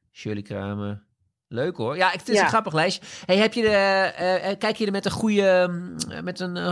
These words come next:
Speaker 1: een goed gevoel op terug? Op Echte Meisjes in de Jungle, het eerste s-, eerste
Speaker 2: Ja.
Speaker 1: nieuwe seizoen?
Speaker 2: Absoluut, ja. Het was echt,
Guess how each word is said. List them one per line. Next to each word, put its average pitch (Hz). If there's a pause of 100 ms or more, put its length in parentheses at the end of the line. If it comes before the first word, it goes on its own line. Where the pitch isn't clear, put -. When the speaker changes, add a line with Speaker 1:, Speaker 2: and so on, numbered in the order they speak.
Speaker 1:
een 165
goed 160
gevoel 180
op 175
terug? 160
Op -
Echte 160
Meisjes 156
in 156
de 151
Jungle, 156
het 165
eerste 165
s-, -
eerste 175
Speaker 2:
Ja. 175
Speaker 1:
nieuwe 156
seizoen? 165 (960)
Speaker 2:
Absoluut, 196
ja. 185
Het 185
was 196
echt, -